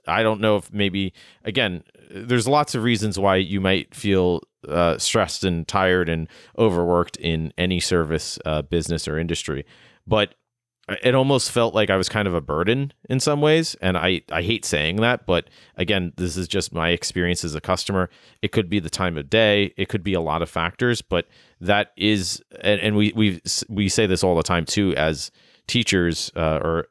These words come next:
myself as a college professor and you as a grade school teacher, we're very attuned to picking up on vibes and sort of what people are putting out. And I did sort of feel that, that kind of stress in the air. I don't know if I'm quite describing it right, but it,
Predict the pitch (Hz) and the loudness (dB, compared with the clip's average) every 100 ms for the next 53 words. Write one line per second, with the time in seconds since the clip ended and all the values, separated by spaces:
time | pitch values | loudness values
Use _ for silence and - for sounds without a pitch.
0 | - - - 87 78 110 101 87 85 98 | -16 -20 -8 -4 0 0 0 -2 0 2
1 | 87 - 156 123 - 90 82 87 87 80 | 0 -2 -2 -2 0 0 2 2 2 2
2 | 76 - 87 107 - 82 85 76 76 - | -2 -2 -2 -2 -4 -6 -6 -6 -8 -10
3 | - - - 107 101 90 127 127 117 - | -20 -20 -2 0 0 2 4 4 2 0
4 | 87 - 107 101 92 - 101 98 90 87 | -4 0 0 0 -2 -2 -2 -2 -2 -2
5 | 82 78 80 85 85 76 - 78 78 76 | -2 -2 0 2 2 -2 -6 -8 -8 -6
6 | 92 82 76 87 - 90 82 78 - 80 | -6 -4 -2 -4 -4 -6 -4 -4 -4 -4
7 | 78 80 78 - - _ 104 107 104 123 | -2 -2 -4 -8 -20 _ 0 0 2 0
8 | 117 123 107 98 - 101 95 87 85 82 | 2 2 2 0 0 2 4 4 2 0
9 | _ - _ _ 87 82 - 90 78 - | _ -20 _ _ 0 0 0 -2 -4 -10
10 | _ - - 95 - 87 82 78 78 95 | _ -4 0 0 0 0 2 2 2 0
11 | 90 92 87 82 90 82 85 - 85 82 | 2 2 0 -2 -2 0 -2 0 2 2
12 | 76 - 87 87 87 80 - - - _ | -2 0 2 2 2 0 -2 -20 -20 _
13 | - - _ | -4 -4 _